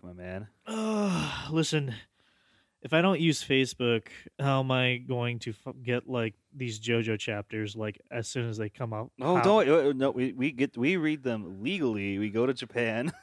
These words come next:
Speaker 1: <laughs> We fly all the way there.
Speaker 2: Hold on, I, <laughs> I can't read Japanese.
Speaker 1: Let's talk a little bit about our, our JoJo selves, um, 'cause, uh,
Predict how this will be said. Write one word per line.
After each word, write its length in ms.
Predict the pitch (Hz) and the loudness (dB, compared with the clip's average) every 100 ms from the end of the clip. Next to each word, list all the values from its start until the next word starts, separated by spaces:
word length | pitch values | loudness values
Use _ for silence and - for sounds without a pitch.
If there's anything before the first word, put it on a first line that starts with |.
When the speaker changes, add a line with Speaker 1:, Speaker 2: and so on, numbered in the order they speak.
| - | -8
Speaker 1:
<laughs> 100 | 147 240 | 2 4
We 300 | 247 220 208 | 6 6 4
fly 240 | 185 165 165 | 4 6 8
all 140 | 151 | 8
the 80 | 151 | 6
way 100 | 151 | 6
there. 160 | 147 147 | 8 6
Speaker 2:
Hold 120 | 180 | 6
on, 180 | 120 113 | 2 0
I, 360 | 127 190 196 180 - - - _ | 4 4 4 0 -2 -4 -20 _
<laughs> 460 | _ _ - _ - | _ _ -20 _ -12
I 120 | - | -12
can't 260 | - 415 214 | -8 -8 -8
read 340 | 185 196 196 | -10 -12 -12
Japanese. 880 | - 185 202 170 170 190 254 - - - _ - | -4 -2 -2 -6 -6 -6 -8 -10 -12 -16 _ -10
Speaker 1:
Let's 160 | - | -2
talk 180 | - 208 | 2 4
a 40 | |
little 200 | 190 180 | 6 6
bit 80 | 156 | 6
about 360 | 151 139 113 98 | 6 6 4 0
our, 60 | 113 | -4
our 60 | |
JoJo 440 | 110 113 123 117 104 | 0 2 2 2 -2
selves, 540 | - 92 90 98 - | -2 -4 -2 -4 -6
um, 520 | - 104 101 98 95 98 _ _ _ - | -4 -2 0 -4 -8 -14 _ _ _ -8
'cause, 240 | 104 95 | -6 -4
uh, 360 | 104 95 95 | -2 0 -2